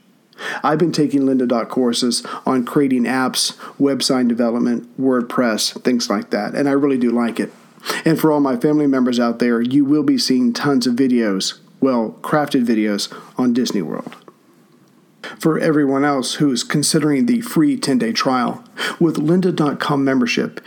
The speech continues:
you get to watch and learn from top experts who are passionate about teaching. You can stream thousands of video courses on demand and learn on your own schedule, at your own pace. Courses are structured so you can watch them from start to finish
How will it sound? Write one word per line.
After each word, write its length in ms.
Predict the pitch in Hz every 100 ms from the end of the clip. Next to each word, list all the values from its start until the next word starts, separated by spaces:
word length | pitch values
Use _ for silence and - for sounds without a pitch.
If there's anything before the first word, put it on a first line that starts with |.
| - -
you 160 | 156
get 180 | 156 147
to 420 | - 139 120 - -
watch 340 | 143 143 131 135
and 240 | 131 127
learn 380 | 139 131 120 120
from 180 | 143 131
top 300 | 139 131 139
experts 560 | 131 - - - - - - -
who 160 | 151
are 140 | 123 -
passionate 680 | - 147 143 - 117 - -
about 280 | - 101 -
teaching. 460 | 143 - 107 98 - - - - -
You 120 | 165
can 160 | 160
stream 520 | 135 - 170 156 135 120
thousands 580 | 156 139 143 131 123 120
of 200 | 139 135
video 320 | 139 151 135
courses 420 | - - 110 -
on 220 | - 127 117
demand 500 | 117 123 110 101 - -
and 260 | 143 127 123
learn 460 | 143 135 113 110 -
on 160 | 139
your 160 | 131 135
own 140 | 139
schedule, 420 | - 92 90 - - _ - - -
at 260 | 151 135 147
your 220 | 143 127
own 160 | 117
pace. 460 | - 135 98 - - - _ _ - - -
Courses 480 | - 175 - 143 135
are 100 | 120
structured 540 | - 151 131 135 120
so 140 | -
you 20 | 147
can 200 | 139 127
watch 320 | 127 123 -
them 220 | 135 120
from 220 | 131 123
start 320 | - 131 117
to 80 | 127
finish 420 | - 131 120 -